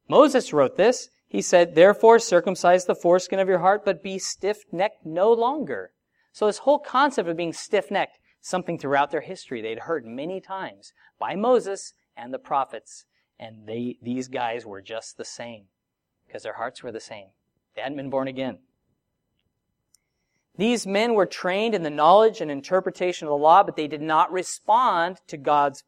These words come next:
voice. And he's saying, "You are just like your fathers who hated Joseph, who rejected Moses. In their hearts, they turned back to Egypt.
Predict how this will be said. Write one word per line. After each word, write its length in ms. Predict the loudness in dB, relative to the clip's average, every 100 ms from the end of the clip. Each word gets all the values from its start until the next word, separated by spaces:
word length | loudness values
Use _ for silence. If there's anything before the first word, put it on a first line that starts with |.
| -6
voice. 640 | -2 0 -2 -10 -20 -20 _ _ _ _ _ _ _ _
And 80 | -10
he's 140 | -6
saying, 320 | 0 0 0 -2
"You 320 | 2 4 6
are 160 | 4
just 200 | 2 -4
like 200 | 0 0
your 140 | 0 -2
fathers 680 | 2 6 6 6 0 -4 -6
who 100 | -8
hated 480 | -6 -2 -2 -2 -6
Joseph, 480 | -2 -2 -2 -10 -14 _ _ _ _ _
who 140 | 0 2
rejected 720 | 2 -2 -2 0 -2 -6 -6
Moses. 580 | -2 -2 -2 -8 -16 -20 _ _ -6
In 120 | 0
their 140 | 2 4
hearts, 340 | 6 6 4
they 160 | 0 0
turned 420 | -2 -2 -2 -2
back 320 | 0 0 -2
to 120 | -10
Egypt. 640 | -8 -10 -10 -10 -12 _